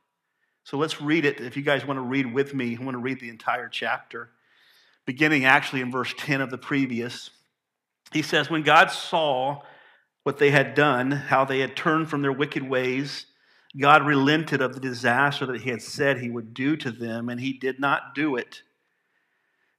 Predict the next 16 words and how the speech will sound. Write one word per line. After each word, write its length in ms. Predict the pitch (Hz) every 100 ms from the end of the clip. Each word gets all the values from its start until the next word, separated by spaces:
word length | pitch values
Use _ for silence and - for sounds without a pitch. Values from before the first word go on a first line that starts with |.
| _
Verse 280 | 131 131 -
number 240 | 135 127
one, 640 | 123 127 135 127 127 127 127
"But 100 | 123
it 140 | 123
pleased, 540 | - 156 165 160 143 131
but 120 | 135
it 220 | 123 123
displeased 760 | 156 151 - - 147 147 147
Jonah 540 | 131 143 156 147 120 120
exceedingly, 1000 | 120 - - 147 165 120 110 - - _ _ _ _ _ _ _ _ _ _ -
and 100 | 113
he 120 | 139
was 180 | 139 113
very 560 | 113 127 151 160 156
angry. 640 | 127 123 127 110 98 101